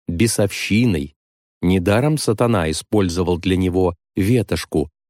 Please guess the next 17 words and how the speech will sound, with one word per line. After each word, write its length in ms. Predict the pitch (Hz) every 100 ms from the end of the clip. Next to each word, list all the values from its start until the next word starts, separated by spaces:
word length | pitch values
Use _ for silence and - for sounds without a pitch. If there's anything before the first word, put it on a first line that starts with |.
| -
которой 400 | 98 87 92 80
Бог 480 | 73 87 120 - - _ _ -
утирал 420 | 107 - 92 76
свой 320 | - 95 104
пот. 400 | - 78 - - _ _ _ _ _ _ _ -
Миф 500 | 107 120 202 190 -
о 140 | 123
том, 360 | 117 160 160 123
что 280 | - - 101
сатана 540 | - 98 104 113 127
сотворил 500 | - 87 95 98 98
тело 320 | - 107 90
человека, 640 | 82 95 85 104 180 98 80 _ _ -
известен 640 | 143 131 156 214 - 202 185 _ -
многим 540 | 156 185 175 185 175
финно-угорским 720 | 98 95 90 87 85 - 98
народам. 460 | 101 107 76 -